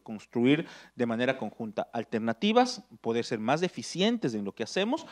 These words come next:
pero también poder hacer una cobertura política conjunta sobre las demandas que nosotros tenemos de manera colectiva. Vemos que el sector arte, cultura, educación es permanentemente el más golpeado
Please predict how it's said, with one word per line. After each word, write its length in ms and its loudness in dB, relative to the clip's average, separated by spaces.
pero 200 4
también 340 0
poder 300 0
hacer 320 0
una 180 0
cobertura 540 0
política 420 0
conjunta 520 -4
sobre 420 4
las 180 0
demandas 420 -2
que 120 -14
nosotros 360 -14
tenemos 360 -16
de 80 -16
manera 280 -16
colectiva. 460 -6
Vemos 160 -10
que 280 2
el 140 -6
sector 640 2
arte, 380 0
cultura, 380 0
educación 600 -2
es 340 -6
permanentemente 800 -2
el 80 -2
más 220 4
golpeado 600 4